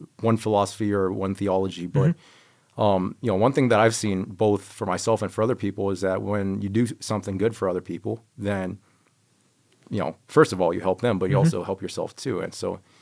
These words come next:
Speaker 1: and th-, again, not a selfish thing,
Speaker 2: Mm-hmm.
Speaker 1: but, you know, if we're on this world,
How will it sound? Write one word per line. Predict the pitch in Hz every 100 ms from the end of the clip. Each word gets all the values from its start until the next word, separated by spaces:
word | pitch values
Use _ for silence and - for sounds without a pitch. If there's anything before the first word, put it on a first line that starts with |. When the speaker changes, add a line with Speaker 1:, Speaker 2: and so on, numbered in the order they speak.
| _ _ _
Speaker 1:
and | 117 110
th-, | 113 -
again, | 104 92
not | 98 110
a |
selfish | - - 87 -
thing, | 82 101 -
Speaker 2:
Mm-hmm. | 139 131 135
Speaker 1:
but, | 113 117 98 - _ _ -
you | 92
know, | - - - _ _ _ _ _
if | 120 -
we're | 123 120
on | 117
this | 95
world, | 101 117 123